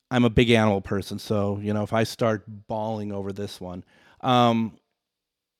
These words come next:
let's see here, and then I, then I lose it. Uh, let's, let's see here. <laughs> I lost,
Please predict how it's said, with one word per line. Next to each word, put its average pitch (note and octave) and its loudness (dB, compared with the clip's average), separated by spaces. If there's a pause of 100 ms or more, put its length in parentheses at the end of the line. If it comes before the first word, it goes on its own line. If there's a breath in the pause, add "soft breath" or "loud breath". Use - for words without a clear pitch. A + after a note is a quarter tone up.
(1300)
let's A#2+ -4
see G#2 -4
here, F#2 -6
and G2 -8
then G2+ -4
I, G2 -6
then G2+ -6
I G2 -4
lose G#2+ -2
it. E2+ -10 (120)
Uh, G#2 0
let's, - -4
let's A2+ -4
see A2 -2
here. F#2+ -4
<laughs> G#2 2
I F3 6
lost, B2 2